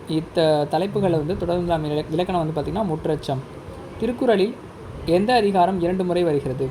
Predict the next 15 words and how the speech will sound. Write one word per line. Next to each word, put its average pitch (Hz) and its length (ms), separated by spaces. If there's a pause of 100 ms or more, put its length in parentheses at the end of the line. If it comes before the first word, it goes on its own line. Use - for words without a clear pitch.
குறிப்பறிதல் 190 460
அதிகாரம் 147 460
இரண்டு 160 200
முறை 143 180
வருகிறது. 131 560 (560)
இந்தியாவின் 214 520
தேசிய 185 360
மரம் 151 280 (120)
ஆலமரம். 147 480 (360)
முதல் 208 360
தமிழ் 202 240
பத்திரிகை 175 540
எது? 135 280
சிலோன் 208 500
கெஜெட். 143 300